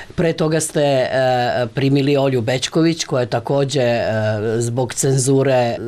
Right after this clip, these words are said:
svoje emisije Utisak nedelje ostala praktično bez, bez posla na televiziji B devedeset dva.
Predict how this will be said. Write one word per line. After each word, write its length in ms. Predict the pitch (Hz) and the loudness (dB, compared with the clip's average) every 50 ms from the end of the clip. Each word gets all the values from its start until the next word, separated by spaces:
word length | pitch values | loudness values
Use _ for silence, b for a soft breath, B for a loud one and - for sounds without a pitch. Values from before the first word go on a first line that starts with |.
| 123 | -6
svoje 320 | 123 - - 131 131 131 127 | -6 -4 -4 -2 0 0 0
emisije 400 | 120 127 127 120 - - 139 123 | 0 0 0 0 0 0 0 2
Utisak 380 | 123 127 - 135 120 127 110 | 2 0 0 -2 -4 -2 -2
nedelje 360 | - 127 123 120 131 123 123 117 | 0 0 0 0 0 0 2 0
ostala 340 | 113 110 - - 117 113 | 0 0 -2 -2 -2 0
praktično 520 | 113 - 113 110 107 - 120 107 - 113 110 | 0 0 -2 -4 -2 -4 -6 -4 -2 -2 0
bez, 320 | 104 107 110 110 110 - B B B B B B B B | 2 2 2 0 0 -2 B B B B B B B B
bez 240 | 143 135 143 - - | -2 0 0 0 0
posla 300 | 139 131 131 - 139 123 | 0 -2 0 0 0 0
na 80 | 120 | 0
televiziji 440 | 117 135 120 127 131 139 127 123 123 | 0 0 2 2 2 2 2 0 0
B 140 | 113 131 127 | 0 0 0
devedeset 480 | 123 120 123 120 135 139 135 - 123 | 2 2 2 2 0 0 0 -2 -2
dva. 320 | 113 127 131 143 156 160 | -2 0 0 2 0 0